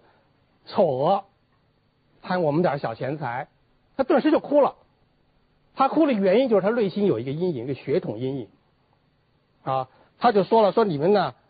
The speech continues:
啊，都是知道，啊，我不是太太养的，你们就因为这个欺负我。”所以你看，曹雪芹笔下他写人，他是要从这个人物的这个血统上来写这个人物内心的呀，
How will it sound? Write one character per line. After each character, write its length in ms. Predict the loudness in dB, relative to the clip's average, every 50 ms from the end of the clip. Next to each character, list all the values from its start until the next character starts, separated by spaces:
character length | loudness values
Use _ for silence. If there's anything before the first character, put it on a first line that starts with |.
| _ -8
啊， 260 | -6 -6 -6 -6 -10 _ _ _ _ -2
都 200 | 0 2 2 2
是 280 | 0 0 0 -2 -2 -2 _ _ _ _ _ _ _ _ _ _ _
知 180 | 0 0 2
道， 240 | 2 2 0 -2 -8 _ _ _ _ -6
啊， 180 | -4 -2 -2 0
我 200 | 0 -2 -2 0
不 100 | 0 -2
是 80 | 0
太 220 | 0 0 0 0 0
太 80 | 0
养 240 | -2 -2 -4 -4 -4
的， 180 | -4 -4 -4 -6 _ _ _ _ _ -8
你 120 | -6 -4
们 80 | -2 0
就 120 | 0 0
因 100 | 2 2
为 80 | 2 2
这 60 | 2
个 80 | 2
欺 180 | 0 -2 -4 -4
负 80 | -2 -2
我。” 240 | -4 -4 -4 -6 _ _ _ _ _ _ _ _ _ _ _ _ _ _ _ _ _ _ _ _ _ _ _ _ _ _ _ _ _ _ _ _ -2
所 120 | 0 2
以 20 | 2
你 80 | 2
看， 120 | 0 0 -2
曹 200 | -2 -2 -2 -2
雪 80 | -2
芹 40 | -2
笔 180 | -6 -8 -6 -4
下 120 | -4 -4
他 60 | -4
写 220 | -6 -6 -6 -6 -6
人， 160 | -6 -8 -6
他 120 | -6 -6
是 280 | -6 -4 -2 -2 -2 -4 _ _ _ _ _ _ _ 0
要 120 | 0 0
从 160 | 2 2 2
这 120 | 2 4 4
个 80 | 4
人 240 | 4 4 2 0 2
物 80 | 2 2
的 80 | 2
这 60 | 0 -2
个 60 | -4
血 300 | -6 -6 0 0 2 2
统 240 | 0 -2 -8 -8 -10
上 220 | -10 -12 -12 -14 _ _ _ _ _ _ _ _ _ _ _ _ _ _ _ _
来 160 | -2 -2 -2 0
写 180 | 0 -4 -2
这 60 | 0
个 80 | 0 -2
人 100 | 0 0
物 80 | 0 0
内 140 | 0 -2
心 240 | -4 -6 -8 -8 -8
的 60 | -8
呀， 180 | -10 -12 -16